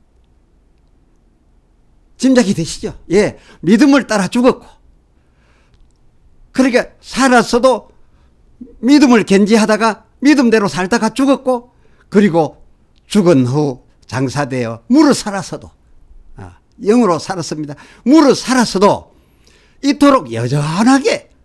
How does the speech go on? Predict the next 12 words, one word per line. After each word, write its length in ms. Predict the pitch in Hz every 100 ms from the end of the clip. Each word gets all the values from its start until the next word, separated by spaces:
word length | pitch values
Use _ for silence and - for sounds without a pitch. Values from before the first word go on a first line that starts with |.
| _ _ _ -
생전이나 840 | 165 233 208 175 277 247 190 202
사후 480 | - 139 185 233 302
무릇 440 | 254 294 269 180 - _ _ - -
살았어도 720 | - 233 233 - 214 285 285 - - - -
여전하게 1120 | 135 - - 202 254 262 285 302 294 277 _ _ - - _ - _ _ _ _ _ _ _ _ _ _ _ -
믿은 400 | 147 165 151 123
것이 400 | 120 - 127 127 _ _ _ _ _ _ _ _ _ _ _ _ _ _ _ _ _ _ _ _ _ -
일치되었으니, 680 | 196 190 190 123 - - _ _ - _ -
변하지 380 | 196 233 226
않았으니, 560 | 170 190 220 247 160 - - - _ _ _ _ _ _ _ _ _ _ _ _ -
이들은 360 | 175 151 139 123
다 360 | 120 120 -